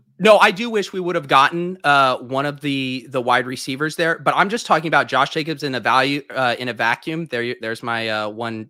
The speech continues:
daily quota on it, where we, we think about the contingent values for the backup running back so much that we are not thinking about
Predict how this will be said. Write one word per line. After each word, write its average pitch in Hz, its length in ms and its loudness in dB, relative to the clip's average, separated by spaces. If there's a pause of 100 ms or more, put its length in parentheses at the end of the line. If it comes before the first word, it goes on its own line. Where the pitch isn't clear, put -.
daily 113 300 -4
quota 127 360 -4
on 143 200 -2
it, 170 100 -6 (300)
where 165 340 4 (260)
we, 214 480 -6
we 180 220 -6
think 262 240 -4
about 180 280 4
the 151 60 -2
contingent 180 760 -6
values 120 760 0
for 127 280 -4
the 120 420 -6
backup 131 640 0
running 127 300 -2
back 101 260 -2
so 135 320 -2
much 123 400 -4 (280)
that 131 180 2
we 160 180 -6
are 202 120 0
not 170 280 -2
thinking 131 380 -6
about 110 540 -2